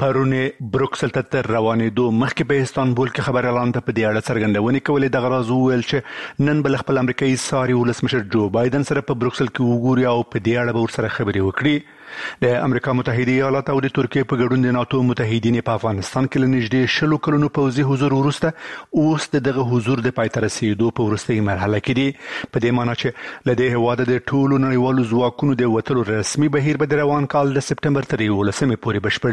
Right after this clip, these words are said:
شي. د راپورونو له مخې ترکیه چمتو شوې چې د کابل د هوایي ډګر د ساتلو لپاره چې د لویدیځو ډیپلوماتانو او د بشري مرستو د کارکوونکو د وتلو اساسي لاره ده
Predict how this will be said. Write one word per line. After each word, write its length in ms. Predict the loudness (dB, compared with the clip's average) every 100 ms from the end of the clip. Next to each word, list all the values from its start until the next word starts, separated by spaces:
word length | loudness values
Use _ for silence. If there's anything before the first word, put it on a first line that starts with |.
| 2
شي. 120 | 0 0 -8 -20 _ -20 -2 0
د 100 | 2
راپورونو 380 | 0 0 2 2
له 100 | 2 0
مخې 240 | -2 -2
ترکیه 320 | -2 -2 -2
چمتو 260 | -2 -2 -2
شوې 160 | 0 0 0
چې 60 | -2
د 80 | 0
کابل 260 | 0 2 2
د 100 | 2
هوایي 260 | 2 2 2 2
ډګر 320 | 2 0 0 0
د 160 | 0 0
ساتلو 400 | -2 0 2 4
لپاره 340 | 2 0 -2
چې 80 | -2 2
د 100 | 2
لویدیځو 440 | 4 2 2 0 0
ډیپلوماتانو 720 | -2 0 -2 0 0 2 2 2
او 60 | 2
د 100 | 0
بشري 260 | 0 2 2
مرستو 300 | 2 0 -2
د 100 | -2 -2
کارکوونکو 580 | -2 0 2 2 0 0
د 80 |
وتلو 340 | 0 0 0 0 -4 -2 -2
اساسي 420 | 0 -2 0 0 0 0 2 2 2
لاره 260 | 0 0
ده 100 | 0